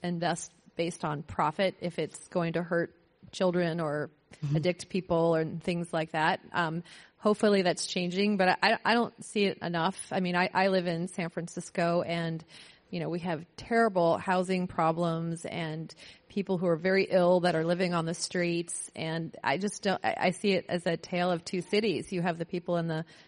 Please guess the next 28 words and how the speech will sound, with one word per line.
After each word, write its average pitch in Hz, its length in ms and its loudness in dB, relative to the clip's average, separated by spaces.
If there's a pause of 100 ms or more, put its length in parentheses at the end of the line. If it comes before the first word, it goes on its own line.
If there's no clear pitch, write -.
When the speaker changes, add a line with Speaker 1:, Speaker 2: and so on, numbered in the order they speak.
(140)
Speaker 1:
the 180 60 -12
big 175 200 -4
buildings, 196 480 4
and 175 120 -2
then 175 100 0
you 175 100 -2
have 175 220 -2
the 170 100 -4
poor 180 280 -2
people 180 340 -4
living 175 240 0
on 160 80 -2
the 165 80 -4
streets. 185 320 0
And 175 80 2
I 170 60 2
think, - 340 -4 (160)
I 196 80 2
think 208 180 0
Silicon 190 480 -2
Valley 165 520 2 (1160)
and 196 180 0
tech 196 280 0
needs 180 340 -2
to 180 100 -12
do 170 140 -4
more, 156 600 -2
because 190 420 2